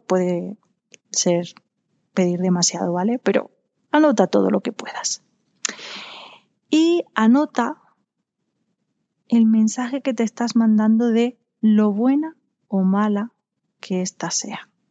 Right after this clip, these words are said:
Tú imagínate que tienes una detective, un detective curioso que se queda con todos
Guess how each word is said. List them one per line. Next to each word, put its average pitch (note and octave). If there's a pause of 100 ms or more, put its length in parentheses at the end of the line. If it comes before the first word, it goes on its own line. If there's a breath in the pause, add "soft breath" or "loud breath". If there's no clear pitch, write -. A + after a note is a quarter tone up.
(1120 soft breath)
Tú D4
imagínate A#3+ (220)
que G#3
tienes A3+ (520 soft breath)
una A3+
detective, G#3
un G3
detective G3
curioso G3 (300)
que G3+
se F#3+
queda G3+
con G3
todos G3+